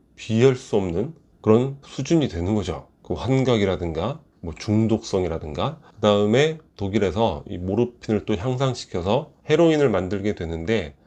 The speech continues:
이게 독일어로 용감하다, 어, 거기서 만들어진 단어라고 합니다. 모르핀보다 또 다섯 배 높은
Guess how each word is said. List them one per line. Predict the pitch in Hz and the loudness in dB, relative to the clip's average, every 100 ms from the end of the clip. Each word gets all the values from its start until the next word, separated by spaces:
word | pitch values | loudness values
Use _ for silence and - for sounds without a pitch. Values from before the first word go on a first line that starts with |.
| _ _ - | _ _ -8
이게 | 101 117 143 143 | 0 4 2 0
독일어로 | - 104 117 120 117 131 160 170 - | -2 0 2 2 4 2 0 -2 -8
용감하다, | 92 92 117 143 127 110 - _ | -4 -2 0 0 0 -4 -8 _
어, | - 85 | -10 -10
거기서 | - 110 110 98 127 170 _ - - | -4 -2 0 0 -2 -4 _ -12 -4
만들어진 | 98 107 120 110 101 | -2 2 2 2 0
단어라고 | - 95 95 92 87 | -6 -6 -4 -2 -4
합니다. | 110 90 78 - _ | -6 -6 -8 -10 _
모르핀보다 | 104 110 117 - 104 95 120 143 - | 0 2 2 0 0 4 2 2 -2
또 | 135 185 - _ | -2 -2 -6 _
다섯 | - - - 143 - - | -14 -10 -4 -4 -4 -4
배 | 101 - _ _ 101 | -6 -8 _ _ 0
높은 | 107 - - 135 175 | 0 0 -2 -2 -2